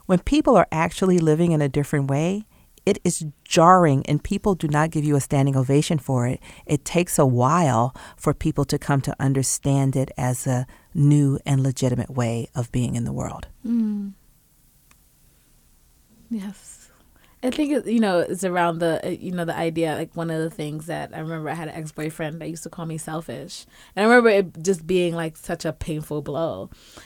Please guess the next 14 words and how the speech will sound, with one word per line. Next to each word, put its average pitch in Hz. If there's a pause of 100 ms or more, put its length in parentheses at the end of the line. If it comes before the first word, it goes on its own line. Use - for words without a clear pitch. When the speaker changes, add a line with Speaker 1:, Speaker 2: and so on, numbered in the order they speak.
(120)
Speaker 2:
And 170
now 170
I 160
kinda 160
see 156
it 156
as, 156
like, 156 (240)
well, 247 (180)
fine, 196
I'm 180
self-, -
you 202
know, 180